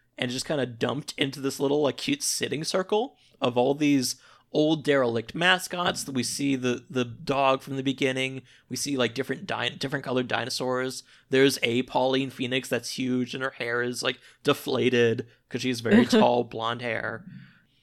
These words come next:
Speaker 1: And <laughs> he just, like, "If you're gonna eat me, eat me quick."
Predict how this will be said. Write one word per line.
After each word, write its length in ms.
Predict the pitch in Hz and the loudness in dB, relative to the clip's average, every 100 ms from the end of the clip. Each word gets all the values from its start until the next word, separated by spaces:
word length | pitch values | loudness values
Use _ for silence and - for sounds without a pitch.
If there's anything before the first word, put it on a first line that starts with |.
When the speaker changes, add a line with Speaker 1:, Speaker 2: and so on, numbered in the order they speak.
| _ _ _ _ | _ _ _ _
Speaker 1:
And 760 | - 123 120 117 113 117 117 - _ _ | 0 2 2 2 0 -2 -6 -12 _ _
<laughs> 240 | - - | -12 -4
he 80 | 175 | -4
just, 180 | 135 135 | -2 -2
like, 180 | 135 - - _ _ | -4 -6 -20 _ _
"If 140 | - | -4
you're 80 | 135 | 0
gonna 140 | 139 175 | 2 2
eat 140 | 208 | 0
me, 80 | 156 | -2
eat 220 | 135 143 | -2 -4
me 100 | 170 | -4
quick." 380 | - 202 - | 0 0 -2